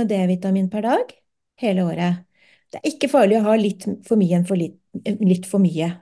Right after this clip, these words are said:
i forhold til, eh, å ha litt høye verdier av D-vitamin, så det synes jeg går helt bra. Eh, heller er det kanskje gunstig, og det er spesielt mot, forebygge mot immunologiske problemer, eh, kanskje også kreft. Eh, og så er det omega-tre, der tar jeg ett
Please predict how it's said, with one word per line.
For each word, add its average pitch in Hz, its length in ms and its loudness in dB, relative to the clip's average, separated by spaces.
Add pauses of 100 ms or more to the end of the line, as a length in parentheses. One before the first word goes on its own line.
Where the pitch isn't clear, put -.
i 185 80 -10
forhold 175 340 -2
til, 160 220 -4
eh, - 160 -8 (160)
å 196 80 -14
ha 214 80 0
litt 190 160 -2
høye 165 200 0
verdier 160 360 -4
av 156 80 -6
D-vitamin, 202 560 0
så 254 140 -2
det 214 120 0
synes 190 220 -2
jeg 185 360 -2
går 196 180 -2
helt 180 100 -6
bra. 240 140 0 (960)
Eh, 247 400 2 (160)
heller 240 260 2
er 240 100 0
det 240 120 -2
kanskje 220 240 -2
gunstig, 185 400 0
og 202 80 -2
det 214 80 0
er 220 80 -2
spesielt 226 380 -2
mot, 220 180 0 (240)
forebygge 190 420 0
mot 190 160 -2
immunologiske 202 1040 -2
problemer, 202 460 -2 (540)
eh, 226 180 -6
kanskje 208 340 -2
også 208 240 -2
kreft. 294 440 -4 (760)
Eh, 233 540 0
og 247 80 -2
så 277 200 2
er 233 60 2
det 240 140 0
omega-tre, 240 840 -2
der 233 200 -6
tar 226 200 -6
jeg 214 520 0
ett 220 200 -8